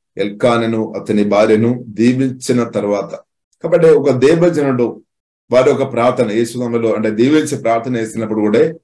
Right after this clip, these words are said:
దేవుని కార్యాలు జరుగుతాయని ప్రియులారా మనం అర్థం చేసుకో-, ఈ కాలంలో. హల్లెలూయా. ఆ కాలంలో, I mean, ఆ కాలంలో దేవజనుడు దీవించామన్నమాట. ఈ కాలంలో మన యేసు నామములో, I mean, దీవించాలి. I mean, దేవజనులు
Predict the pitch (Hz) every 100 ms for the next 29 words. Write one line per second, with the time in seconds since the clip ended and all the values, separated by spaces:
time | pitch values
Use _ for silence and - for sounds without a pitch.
0 | - 101 107 107 104 98 101 135 175 -
1 | - 104 107 117 113 107 202 - 101 104
2 | 101 101 95 92 107 95 - 101 104 101
3 | 101 95 - - - - 95 92 85 -
4 | _ - 101 107 107 107 - - 101 92
5 | - _ _ 107 113 117 120 117 139 117
6 | 117 113 120 127 202 - 117 135 160 160
7 | 143 117 107 101 - 120 123 120 123 131
8 | 123 113 117 131 120 123 202 - _ _
9 | _ _ 113 107 104 107 123 135 120 113
10 | 95 - 101 95 104 117 123 117 113 110
11 | 82